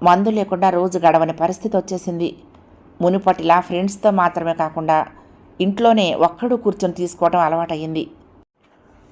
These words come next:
అదృష్టవశాత్తు కూతురుకు మంచి ర్యాంక్ వచ్చి ఉన్న ఊళ్ళోనే ఇంజనీరింగ్ పూర్తి చేసింది. తనను ప్రేమించిన అబ్బాయిని కానీ ఖర్చు లేకుండా సింపుల్గా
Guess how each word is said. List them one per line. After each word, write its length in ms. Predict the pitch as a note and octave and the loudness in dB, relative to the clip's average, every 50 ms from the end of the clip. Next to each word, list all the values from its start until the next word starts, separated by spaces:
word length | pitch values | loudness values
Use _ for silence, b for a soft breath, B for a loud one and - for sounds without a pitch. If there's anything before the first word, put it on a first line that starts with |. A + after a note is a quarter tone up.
| _ _ | _ _
అదృష్టవశాత్తు 1000 | D#3+ E3 D#3 D#3+ F#3+ A3 G#3+ - G3+ F#3 E3+ E3 - E3+ E3 D#3+ D#3+ G3 G#3 G3+ G3+ | 2 2 2 0 -6 -6 -4 -2 2 2 2 4 4 2 0 2 0 -6 -6 -6 -6
కూతురుకు 440 | - G3+ A3 A3 A3+ A#3 F#3+ F#3 F3+ | -4 -2 -2 0 0 -2 0 0 0
మంచి 320 | E3 E3 D#3+ E3 D#3+ F3 | 2 2 0 0 -2 0
ర్యాంక్ 340 | E3 E3 D#3 E3+ G3 G3 G3+ | 0 2 0 0 -2 -4 -6
వచ్చి 400 | F#3 F3+ - - E3+ E3+ E3 E3 E3 - | -8 -8 -6 -6 -4 -4 -4 -6 -8 -4
ఉన్న 220 | F3+ G3 A3+ B3 | -2 0 0 0
ఊళ్ళోనే 460 | B3 A3+ A3 G3+ G3 F#3 F3+ F3+ F3 | 0 2 0 0 2 0 0 0 -2
ఇంజనీరింగ్ 500 | F3 F3+ F#3+ G3+ A3 A#3 A#3 A3+ G#3+ F#3+ F3 - | -2 -2 -2 -2 -2 -2 -2 -2 -2 -4 -4 -4
పూర్తి 300 | F3+ E3+ - E3 - F3 | -6 -6 -6 -8 -8 -8
చేసింది. 420 | F3 E3+ - E3 E3 E3 E3 E3 - - - - - - - - _ - - - - E3+ | -8 -6 -8 -6 -4 -4 -6 -6 -8 -18 -20 -20 -20 -20 -20 -20 _ -20 -20 -2 2 2
తనను 180 | D#3+ E3 E3+ E3+ | 2 2 0 -2
ప్రేమించిన 540 | E3 - F3+ F#3 F#3 G3+ G3 F#3+ G3 F3 E3+ | -2 -2 -2 -2 -2 -4 -6 -6 -2 -2 0
అబ్బాయిని 440 | D#3+ D#3 D#3 D#3+ E3+ E3+ D#3+ D#3+ E3 | 0 0 0 0 -2 -2 -2 -6 -4
కానీ 300 | D#3+ E3 D#3 D#3+ D#3+ D#3 | -2 0 0 0 0 -4
ఖర్చు 360 | D#3+ E3 D#3+ D#3+ D#3+ - G3 | -2 -4 -4 -4 -4 -8 -4
లేకుండా 400 | F#3+ F#3 F3+ - E3+ E3 E3 E3 | -4 -4 -4 -4 -4 -2 -2 -2
సింపుల్గా 720 | E3 - F3+ F3+ F#3 G3 G3+ G3 F#3+ F3 F3 E3 - - | -2 -4 -8 -8 -8 -8 -8 -8 -4 0 0 0 0 -2